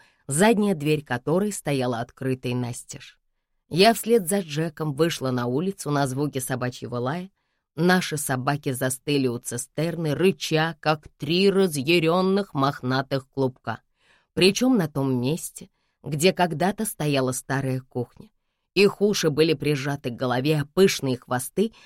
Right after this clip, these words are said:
которые обычно торчали трубой, были поджаты. Бо стоял рядом с ними у забора из кованого железа, глядя в том же направлении, что и собаки.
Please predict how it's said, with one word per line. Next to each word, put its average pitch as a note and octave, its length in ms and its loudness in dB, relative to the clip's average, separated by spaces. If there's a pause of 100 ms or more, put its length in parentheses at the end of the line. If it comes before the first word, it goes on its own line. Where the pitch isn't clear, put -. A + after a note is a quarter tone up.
(120)
которые B3+ 400 0
обычно F3+ 500 -4
торчали C3 520 -2
трубой, C3 400 -4
были C#3+ 260 -4
поджаты. C3 720 -8 (400)
Бо G3+ 220 6
стоял C#3+ 340 -2
рядом C#3 380 0
с - 160 -10
ними C#3+ 200 0
у A#2+ 120 -4
забора D3 480 -2 (260)
из F#3 180 0
кованого D3 520 2
железа, C#3+ 460 0
глядя D3 380 2
в - 60 -16
том D#3 240 -2
же C#3+ 140 -4
направлении, C#3 640 -2
что - 220 -6
и C3 80 2
собаки. B2 580 -6